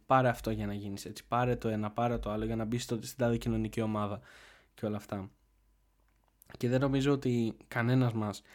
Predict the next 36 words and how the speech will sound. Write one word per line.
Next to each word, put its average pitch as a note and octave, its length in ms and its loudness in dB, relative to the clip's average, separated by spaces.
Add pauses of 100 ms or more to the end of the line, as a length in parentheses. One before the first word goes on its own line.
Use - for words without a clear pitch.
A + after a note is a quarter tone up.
(480)
έχει B2+ 320 2
αυτή A2 220 -4
τη A2 80 -10
στιγμή A2+ 220 -2
χώρο A2 340 -2
στη G#2+ 140 -10
ζωή G#2 180 -2
του G#2+ 100 -8
για G#2+ 340 -4
αυτό - 240 -6
το A2+ 80 -4
χαζό G#2+ 380 -2
στρες. F#2+ 400 -8 (640)
Έτσι, A#2 280 -4
γιατί A#2 460 0
πραγματικά B2 380 0
είναι A2 100 -2
χαζό. G2 380 -6 (460)
Να A2+ 120 0
γυρίσει A2+ 340 0
και C3 80 0
να A#2+ 80 2
σου A#2+ 120 -10
πει B2 260 4
κάποιος B2 420 4
από A2+ 120 -4
το A2 100 2
ίντερνετ, A#2 480 2
ο - 80 0
οποίος A#2+ 540 2
δεν A2+ 160 -2
σε, A2+ 140 -4
δεν C3 140 2
τον C3+ 100 2
ξέρεις C3 340 2
καν, B2 300 0